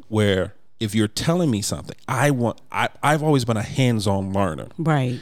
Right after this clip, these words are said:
Speaker 1: So just sitting me in a desk, telling me to, to
Speaker 2: Mm.
Speaker 1: sit still.
Speaker 2: Right, right.
Speaker 1: And just, and just have this information just poured upon me.
Speaker 2: Mm-hmm.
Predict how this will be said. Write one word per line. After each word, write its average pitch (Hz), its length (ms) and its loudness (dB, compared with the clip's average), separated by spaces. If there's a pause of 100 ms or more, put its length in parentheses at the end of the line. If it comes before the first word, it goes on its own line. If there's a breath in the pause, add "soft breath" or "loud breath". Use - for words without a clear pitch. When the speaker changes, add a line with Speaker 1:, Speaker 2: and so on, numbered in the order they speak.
Speaker 1:
So 127 160 2
just 107 260 0
sitting 156 360 2
me 135 100 2
in 107 100 0
a 95 60 0
desk, 98 580 -2 (120)
telling 113 240 4
me 165 80 4
to, 151 260 0
to 135 80 -2
Speaker 2:
Mm. - 20 -2
Speaker 1:
sit - 300 0
still. 98 640 -2
Speaker 2:
Right, 175 460 0
right. 202 180 0
Speaker 1:
And 160 160 4
just, - 460 -2 (220)
and 104 220 -2
just 104 220 0
have 120 240 2
this 117 160 0
information 104 880 -2
just 98 400 -4
poured 120 360 2
upon 139 560 -2
me. 80 200 -8
Speaker 2:
Mm-hmm. 135 540 0